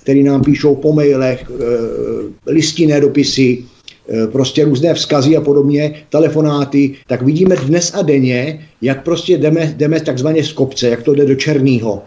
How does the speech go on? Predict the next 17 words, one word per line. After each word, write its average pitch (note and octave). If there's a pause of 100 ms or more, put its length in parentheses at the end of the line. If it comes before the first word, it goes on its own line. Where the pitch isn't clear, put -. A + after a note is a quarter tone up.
(300)
Eh, A#2+
ta B2+
policie F3 (340)
už -
není E3+
tou F#3
policií, E3
co F3
bývala, C3
už -
nechrání E3+
ten D#3+
veřejný D3
zájem, C#3
jak D#3
má D3
napsáno, D#3+